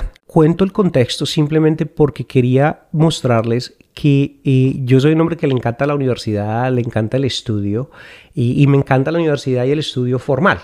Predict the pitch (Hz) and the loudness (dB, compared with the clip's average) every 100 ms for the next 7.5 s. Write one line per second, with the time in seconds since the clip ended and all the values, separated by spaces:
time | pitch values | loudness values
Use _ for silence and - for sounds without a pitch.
0 | - 113 120 127 120 127 120 - 123 117 | -2 0 2 0 -2 -2 -4 0 0 0
1 | 113 107 120 123 - 113 123 117 113 110 | -2 -2 0 0 0 -2 -2 -4 -2 0
2 | 113 110 113 113 107 107 110 107 107 104 | 2 2 2 2 2 0 -2 -2 -4 -4
3 | 110 107 104 104 101 113 117 110 113 107 | -4 -4 -4 -4 0 2 4 2 -2 -4
4 | 104 104 104 117 120 117 117 135 139 - | -4 -4 -2 0 2 2 2 2 0 0
5 | 127 127 123 113 113 117 113 113 - 107 | -2 2 0 2 2 2 2 2 0 0
6 | 110 120 113 - - 127 123 120 120 113 | 0 0 -2 -4 0 2 2 2 2 2
7 | 107 107 101 101 | 2 2 2 -2